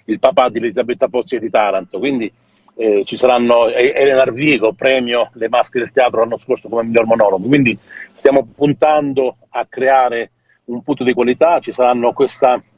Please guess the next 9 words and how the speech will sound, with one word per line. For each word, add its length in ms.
pensate 360
alla 120
bellezza, 420
verranno, 480
stanno 240
venendo 280
da 100
tutta 220
Italia 420